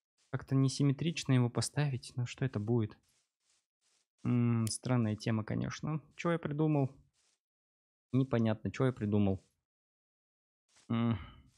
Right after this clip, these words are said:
давай, ладно, вот тут вот. Нет, нет, не здесь. Точно не здесь. Где-нибудь, где-нибудь.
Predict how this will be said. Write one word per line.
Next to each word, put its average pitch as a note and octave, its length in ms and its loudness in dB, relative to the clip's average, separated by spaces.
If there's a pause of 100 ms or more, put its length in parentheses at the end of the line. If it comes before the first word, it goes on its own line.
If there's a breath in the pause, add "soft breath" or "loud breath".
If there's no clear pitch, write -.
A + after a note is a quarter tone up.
(960)
давай, C#3+ 260 4
ладно, G#2 300 4
вот G2 140 0
тут - 180 -2
вот. - 220 -6 (260)
Нет, G2 280 -4 (180)
нет, F2 240 -4
не G2 100 0
здесь. F#2+ 340 -4 (720)
Точно A2+ 300 0
не G#2 140 2
здесь. G2 400 -2 (1400)
Где-нибудь, A#2 600 4
где-нибудь. A2+ 680 0